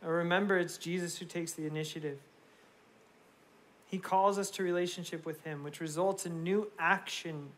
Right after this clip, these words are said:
with him, new life with him, and the overflow of that life into a world desperately in need of it.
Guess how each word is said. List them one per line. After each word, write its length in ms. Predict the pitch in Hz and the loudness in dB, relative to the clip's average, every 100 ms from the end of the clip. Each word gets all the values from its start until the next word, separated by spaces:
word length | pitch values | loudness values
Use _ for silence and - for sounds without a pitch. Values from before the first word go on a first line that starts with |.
| - | -4
with 340 | 151 151 - | -2 -2 -8
him, 240 | 143 127 139 | -12 -10 -2
new 180 | 190 | 0
life 460 | 185 170 180 196 - | 2 4 6 4 2
with 240 | 165 - | -8 -8
him, 220 | 160 139 131 - - - | -10 -10 -12 -16 -12 -4
and 160 | 175 | 0
the 100 | 165 - | 0 4
overflow 720 | 208 208 202 - 208 202 208 | 4 6 2 -2 -2 2 2
of 100 | 190 | 4
that 220 | 185 165 | 2 2
life 300 | 175 170 160 | 2 0 -2
into 260 | 180 165 196 | -6 -6 -4
a 100 | 180 | -2
world 460 | 175 185 185 175 | 0 4 4 2
desperately 760 | 175 170 - - 180 - 151 151 | 0 -2 -4 -8 -8 -6 -4 -4
in 160 | 139 | -6
need 100 | 135 | -8
of 160 | 127 120 | -10 -16
it. 1700 | - - - - - _ - _ - _ _ - - - - - | -20 -20 -20 -20 -20 _ -20 _ -20 _ _ -20 -20 -20 -20 -20